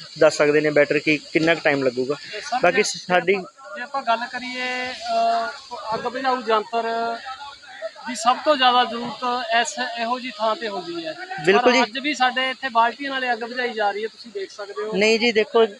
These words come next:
Speaker 1: ਜਿਹੜੀ
Speaker 2: ਅਹ, ਕੀ ਆਪਾਂ ਨੂੰ ਲੋੜ ਨਹੀਂ ਪੈਂਦੀ ਕਦੇ? ਮਹਿਕਮੇ ਨੇ ਸੋਚਿਆ ਨਹੀਂ ਕਿ ਇੱਥੇ ਵੀ ਗੱਡੀ ਖੜੀ ਹੋਵੇ?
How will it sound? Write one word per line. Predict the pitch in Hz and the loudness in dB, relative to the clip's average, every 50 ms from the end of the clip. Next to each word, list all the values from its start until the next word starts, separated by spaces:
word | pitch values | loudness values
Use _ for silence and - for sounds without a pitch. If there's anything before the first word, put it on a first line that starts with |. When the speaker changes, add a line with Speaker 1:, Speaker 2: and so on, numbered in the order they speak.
| _ - - | _ 0 4
Speaker 1:
ਜਿਹੜੀ | 196 - 226 226 226 | 4 6 6 4 2
Speaker 2:
ਅਹ, | 220 226 - - 339 330 - - - 233 233 226 | 0 -2 -4 -6 -6 -6 -4 -4 -2 -2 -2 -2
ਕੀ | - - - - - 269 269 | -4 -6 -6 -4 -2 -2 0
ਆਪਾਂ | 262 240 - - 269 | 0 0 2 0 0
ਨੂੰ | 277 285 277 | 0 0 -2
ਲੋੜ | 262 247 254 254 254 | -2 0 0 0 0
ਨਹੀਂ | 285 285 | -2 -6
ਪੈਂਦੀ | - 269 262 262 269 | -6 -8 -8 -8 -8
ਕਦੇ? | - 262 247 262 | -8 -6 -6 -6
ਮਹਿਕਮੇ | 254 247 233 233 240 262 262 262 | -4 -4 -4 -6 -6 -6 -10 -10
ਨੇ | 262 262 | -10 -10
ਸੋਚਿਆ | 233 - 233 220 - 262 | -10 -12 -12 -10 -8 -8
ਨਹੀਂ | 269 277 269 | -8 -8 -8
ਕਿ | - 277 | -10 -10
ਇੱਥੇ | 262 - - 262 | -10 -10 -12 -14
ਵੀ | 247 262 | -12 -10
ਗੱਡੀ | 233 240 214 240 233 | -10 -10 -10 -12 -14
ਖੜੀ | - 233 254 262 | -14 -14 -14 -12
ਹੋਵੇ? | 240 240 226 226 | -14 -12 -12 -14